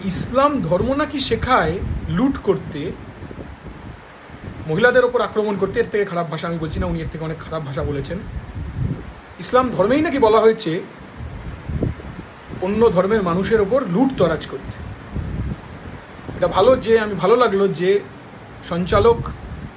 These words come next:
সেই কথার প্রতিবাদ করলেন। সবাই জানে যে সব ধর্মের মানুষের মধ্যেই খারাপ আছে, ভালো আছে, সব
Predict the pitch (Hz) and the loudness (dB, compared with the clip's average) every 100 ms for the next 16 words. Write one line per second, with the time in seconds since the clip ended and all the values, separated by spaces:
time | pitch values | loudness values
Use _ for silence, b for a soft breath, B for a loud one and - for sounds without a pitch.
0 | - - 165 - 190 - - 151 226 226 | -14 -10 -6 -4 -2 -2 -4 0 2 2
1 | 226 208 226 - - - - - - - | 2 2 2 -2 -10 -12 -12 -14 -16 -18
2 | - - - - - - - - - - | -18 -18 -16 -14 -10 -10 -12 -18 -18 -20
3 | - - - 196 254 202 180 165 170 - | -20 -12 0 4 4 4 0 0 -2 0
4 | 185 185 196 208 208 185 180 190 185 185 | 0 0 -2 -2 -2 -2 -2 -2 -2 -2
5 | 190 190 165 160 160 156 165 143 151 156 | -2 -2 0 0 -2 -2 -4 -2 -2 -2
6 | - 156 - | -4 -8 -4